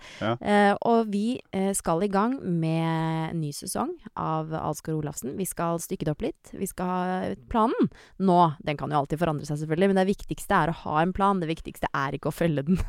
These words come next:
Speaker 2: <laughs> som vi
Speaker 1: Nei,
Speaker 2: opererer med.
Speaker 1: og, nei, vi, man må jo forandre planen.
Speaker 2: Ja, men planen per nå
Speaker 1: Mm.
Speaker 2: er at vi skal, eh, eh, spille inn ti episoder og, og kjøre en, eh, temabasert sesong.
Speaker 1: Ja.
Speaker 2: Eh,
Speaker 1: Hva slags tema skal vi ha, tenker du?
Speaker 2: Ja, det er det.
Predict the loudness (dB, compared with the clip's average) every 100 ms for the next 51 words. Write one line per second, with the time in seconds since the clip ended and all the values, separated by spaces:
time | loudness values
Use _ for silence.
0 | -6 -12 0 4 6 8 6 4 4 4
1 | 4 4 2 -2 -2 2 2 0 -2 -2
2 | -2 -4 -4 -4 -4 -4 -6 -6 -8 _
3 | -4 -4 -2 0 4 6 6 4 4 6
4 | 6 4 4 2 0 2 4 6 6 4
5 | 0 2 6 6 6 6 6 6 4 4
6 | 2 0 -4 _ -4 -2 -2 -4 -4 -4
7 | -2 -2 -4 -4 -2 0 0 -2 -6 -6
8 | -6 -6 -2 -2 -4 -4 -2 2 2 0
9 | -2 -2 -2 -2 -2 -4 -4 -4 -6 -8
10 | -14 -20 -20 -2 2 2 2 2 2 2
11 | 0 0 0 4 4 6 6 4 _ -8
12 | -6 -6 _ _ _ _ -4 -2 0 0
13 | -2 -6 -12 -20 _ -10 -6 -6 -6 0
14 | 2 2 -2 -4 -4 -4 -4 -8 -6 -2
15 | 2 2 4